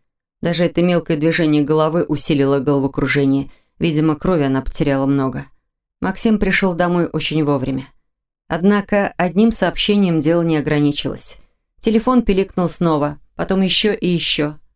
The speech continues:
«Да твою ж мать!» выругалась Саша, понимая, что там происходит что-то важное, иначе никто не стал бы переписываться в чате в четвёртом часу утра. Она попыталась выдернуть руку, но Максим умел связывать крепко.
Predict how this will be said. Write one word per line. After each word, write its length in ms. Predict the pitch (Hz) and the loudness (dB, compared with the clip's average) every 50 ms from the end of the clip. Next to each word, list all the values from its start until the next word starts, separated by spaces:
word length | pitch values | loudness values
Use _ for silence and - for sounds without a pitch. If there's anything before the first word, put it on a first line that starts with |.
| _ _ _ _ _ _ _ _ _ _ _ | _ _ _ _ _ _ _ _ _ _ _
«Да 160 | - 180 185 180 | -4 -4 -4 -4
твою 420 | - - 156 165 190 202 254 294 | -4 -6 -4 -2 0 2 2 2
ж 200 | - - - - | 2 0 -4 -4
мать!» 480 | 151 143 135 123 - - - - - - _ _ _ _ _ _ _ _ | -6 -10 -10 -6 -6 -6 -6 -6 -8 -16 _ _ _ _ _ _ _ _
выругалась 560 | 214 214 247 220 196 151 180 175 175 170 - | 0 0 2 0 0 0 0 0 0 0 0
Саша, 260 | - 196 175 - - | -2 0 0 0 -4
понимая, 580 | - - 160 160 160 160 165 165 160 156 151 147 - - _ _ _ _ | -2 0 0 2 2 2 2 0 0 0 -2 -4 -8 -16 _ _ _ _
что 240 | _ - - - 202 | _ -6 0 0 0
там 220 | 196 - 202 180 - | 0 0 -2 0 0
происходит 540 | 185 180 180 175 - - 214 202 190 185 | 0 0 0 -2 0 0 2 2 2 0
что-то 380 | - - - 185 175 - 175 170 | -2 -4 -4 -4 -2 0 -2 -2
важное, 480 | 151 160 196 208 190 139 143 143 143 143 | 0 0 0 0 0 0 0 0 0 2
иначе 300 | 147 156 156 - - 151 | 0 0 0 -2 -2 -2
никто 260 | 156 156 - - 175 | -2 -2 -2 0 0
не 120 | 175 170 | 0 0
стал 300 | 165 - - 233 226 202 | 0 -2 -2 -2 -2 0
бы 100 | 156 151 | -2 -2
переписываться 720 | 147 - 156 151 147 - 165 156 - - 143 147 147 - 147 | -2 0 -2 -2 0 0 -2 -2 0 0 -2 -2 -2 -2 -6
в 80 | 139 - | -6 -4
чате 480 | - - 170 165 165 - - 160 147 - - _ _ _ _ _ _ _ _ | -2 -2 -2 -2 -2 -2 -4 -4 -4 -8 -16 _ _ _ _ _ _ _ _
в 80 | - | -8
четвёртом 640 | - - 214 - - 165 175 170 - - 165 151 147 | -2 0 0 0 0 0 0 0 0 0 -2 0 0
часу 320 | - 185 165 - - 151 | 0 0 -2 0 0 -2
утра. 380 | 139 135 139 - 143 127 127 - _ _ _ _ _ _ _ _ _ _ _ | -2 -2 -2 -2 -4 -4 -4 -8 _ _ _ _ _ _ _ _ _ _ _
Она 260 | 196 226 240 254 247 | 0 2 2 2 2
попыталась 720 | 240 233 220 - 226 226 - - 226 220 214 208 - - | 0 -4 0 0 -2 0 0 -2 -2 -2 -4 -4 -4 -2
выдернуть 580 | 190 208 220 175 - 156 139 139 143 139 135 - | 2 2 2 2 2 -2 0 0 -2 -2 -2 -2
руку, 380 | 147 143 135 - - - 117 - - - _ _ _ _ _ | -2 -2 -2 -4 -8 -14 -14 -14 -16 -20 _ _ _ _ _
но 140 | 180 196 | 0 2
Максим 440 | 196 196 196 196 - - 220 220 - - | 2 2 2 0 0 0 0 0 0 2
умел 320 | 226 220 196 170 160 151 | 2 2 2 2 0 -2
связывать 480 | - - 160 160 156 285 147 - - - | -2 -2 -2 -2 0 -2 -4 -4 -4 -4
крепко. 480 | 156 139 127 - - - - - - | -4 -4 -4 -6 -10 -16 -16 -18 -18